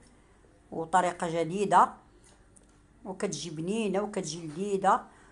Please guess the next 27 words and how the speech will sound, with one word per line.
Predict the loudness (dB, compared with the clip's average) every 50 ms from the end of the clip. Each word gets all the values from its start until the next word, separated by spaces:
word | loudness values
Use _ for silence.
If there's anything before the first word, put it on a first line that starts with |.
| -20 -14 -6
بدون | -4 -4 -2 0 0 0 2
مواد | 4 4 4 2 0 0
حافظه. | -2 -2 -2 -2 0 -4 0 2 4 2 2 0 -8 -20 _ _ -20 -20 _ -20 _ _ _ _ _ _ -20 -20 -20 -20 _ -20 _ -20 -20 -12
وتابعوا | -8 -2 4 4 6 6 6 2 2
معايا | 2 4 4 4 2
الفيديو | 2 0 -4 -4 -4 -4 -4
حتى | -2 0 0
الاخير، | 0 2 2 0 0 2 0 0 2 2 4
ولا | 2 2 2 0
عجبكم | 0 0 -4 -6 -4 -2 0
الفيديو | 0 0 0 -2 -2 -2 -2 -2 -2 0
ما | 0 -2
تنسوش | -2 0 2 2 2 2 2 -2 -4 -6
ديروا | -2 0 2 2 4 4
لايك | 6 4 4 4 2 -2
وتشاركوا | -4 2 4 2 2 2 -2 -8
في | -10 -10
القناه. | -8 0 2 2 4 4 4 2 2 2 -2
اللي | 0 -2 -2
ما | 0 0
مشاركش | -2 0 -2 -2 -2 -2 -6
في | -12 -12
القناه | -14 -4 -2 -2 0 2 0 -2 -2 -6
وباقيين | -6 -6 -4 -4 -6
جداد | -6 -4 -4 -4 -4 -4
على | -6 -8
القناه، | -10 -4 -4 -2 0 2 2 2 2